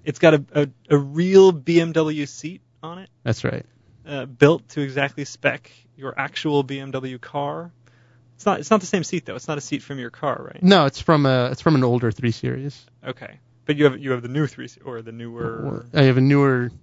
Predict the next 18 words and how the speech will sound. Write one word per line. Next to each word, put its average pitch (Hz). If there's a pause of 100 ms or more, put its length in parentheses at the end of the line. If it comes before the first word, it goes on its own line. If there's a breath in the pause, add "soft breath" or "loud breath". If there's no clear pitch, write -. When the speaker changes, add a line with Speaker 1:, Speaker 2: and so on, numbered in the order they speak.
(160)
Speaker 2:
yeah, 127 (120)
newer 123
generation 123
vehicle. 135 (180)
Speaker 1:
Okay. 143 (240)
Speaker 2:
Not 139
the 127
newest. 123 (360)
Speaker 1:
This 190
thing, 160
though, 120
let 139
me 139
tell 131
you, 135 (180)
it 151
is 135
ro-, 127